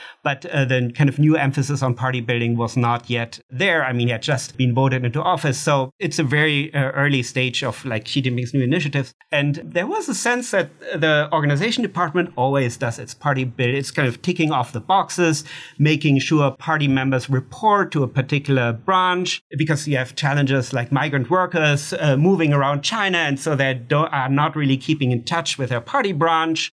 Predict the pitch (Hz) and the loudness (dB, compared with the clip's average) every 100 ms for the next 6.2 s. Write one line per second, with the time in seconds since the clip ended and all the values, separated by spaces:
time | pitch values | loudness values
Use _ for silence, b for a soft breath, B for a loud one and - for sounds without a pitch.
0 | _ 170 156 156 185 156 147 143 - 160 | _ -2 0 0 0 2 2 2 0 0
1 | 147 147 170 160 143 151 147 139 123 139 | 2 2 0 -2 0 0 2 2 2 -2
2 | 127 185 254 202 151 123 127 127 120 120 | 0 2 2 0 -2 -2 -2 0 -2 -4
3 | - 147 - 180 180 143 123 - 135 123 | -10 -6 0 0 0 -2 -4 -4 -4 -4
4 | - 175 175 143 139 131 117 135 117 131 | -4 -4 -4 0 2 2 2 0 2 4
5 | 143 135 127 - B B - 120 - 180 | 4 2 -2 -12 B B -4 -4 -2 0
6 | 170 | 0